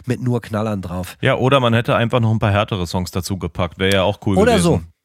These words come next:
Speaker 1: Aber ich finde vierzehn Songs auf einer Platte sowieso schon so, Alter, hau mir ab.
Speaker 2: Ja, ja, ist mir auch zu viel auf jeden Fall. Nee, geht mir genauso. Es ist so ein bisschen, und das ist natürlich auch so ein bisschen die Schwäche der Platte.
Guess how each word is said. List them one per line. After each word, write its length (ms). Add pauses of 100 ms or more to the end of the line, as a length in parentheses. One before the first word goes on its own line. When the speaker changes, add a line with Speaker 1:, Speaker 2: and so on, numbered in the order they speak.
(320)
Speaker 1:
Aber 220
ich 100
finde 240
vierzehn 460
Songs 280
auf 160
einer 120
Platte 320
sowieso 440
schon 280
so, 180
Alter, 400 (420)
hau 320
mir 280
ab. 260
Speaker 2:
Ja, 140
ja, 140
ist 180
mir 120
auch 120
zu 120
viel 180
auf 120
jeden 140
Fall. 160
Nee, 160
geht 180
mir 100
genauso. 360
Es 100
ist 140
so 60
ein 60
bisschen, 300 (180)
und 160
das 120
ist 80
natürlich 300
auch 60
so 100
ein 60
bisschen 220
die 160
Schwäche 400
der 120
Platte. 500